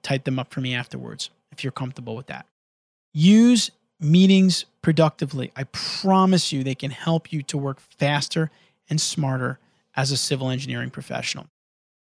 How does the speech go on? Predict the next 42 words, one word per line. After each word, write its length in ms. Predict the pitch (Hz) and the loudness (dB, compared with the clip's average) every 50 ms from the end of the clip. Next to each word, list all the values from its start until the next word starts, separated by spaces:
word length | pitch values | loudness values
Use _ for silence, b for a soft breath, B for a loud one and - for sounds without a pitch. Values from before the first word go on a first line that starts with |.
| _ _ - | _ _ 0
I 60 | 165 | 4
hope 220 | 160 185 214 208 247 | 6 6 6 6 6
you 120 | 240 226 | 6 6
enjoyed 340 | 214 190 175 196 185 175 147 | 6 6 6 6 4 4 2
these 240 | 165 165 160 151 131 | 2 2 2 2 0
seven 380 | - - - 196 175 165 170 | -2 2 4 4 4 6 4
strategies. 500 | 156 - - 180 160 160 160 156 175 160 | 2 2 2 4 4 4 4 4 4 4
I 80 | 160 143 | 4 2
promise 580 | 135 - - - - 190 180 180 190 165 - - | 0 -4 -10 -2 2 2 2 4 2 0 0 0
you 60 | 196 | 0
that 140 | 175 160 - | 0 0 0
they 80 | 175 156 | 0 0
will 140 | 147 139 | 0 0
help 240 | 120 135 151 151 - | 0 0 0 0 0
you 40 | 170 | 0
to 60 | 156 151 | 0 0
work 160 | 147 139 - | 0 -2 -2
faster 380 | - 156 147 143 135 - - | 0 0 2 2 2 0 0
and 100 | 151 143 | -2 -2
smarter 340 | - - 160 147 143 143 143 | -2 -2 0 0 2 2 2
as 100 | 139 135 | 2 2
a 60 | 143 | 0
civil 220 | - - 160 147 151 | 0 0 2 2 2
engineer. 220 | 143 135 147 160 - | 2 4 2 0 2
I'm 100 | 143 165 | 2 2
gonna 160 | 180 190 185 160 | 4 4 4 4
recap 560 | 151 170 170 - - - 156 156 156 - - | 2 0 -2 -2 -2 -4 -2 -2 -2 -2 -2
them 240 | - 175 180 180 165 _ _ _ - | -2 0 0 0 -4 _ _ _ 0
real 160 | 175 160 156 143 | 2 4 4 4
quickly, 400 | - - 165 156 - 190 180 165 | 4 0 0 0 2 2 4 4
and 100 | 160 147 | 4 4
I'll 100 | 139 - | 2 0
come 200 | - - 170 156 | 0 0 2 4
back 260 | 151 147 143 - - | 4 2 2 0 -2
and 120 | 143 135 | -4 -2
wrap 220 | 143 143 139 _ - | 0 -2 -2 _ -4
this 180 | 151 - - | -6 -2 0
up 160 | 147 139 - | -2 -2 -2
in 120 | - 151 139 | -4 -4 -4
our 140 | 131 139 - | -4 -4 -2
end 220 | 151 156 160 151 | 0 2 2 2
segment. 440 | - - 170 156 151 170 180 185 - | 2 2 2 2 4 4 2 2 2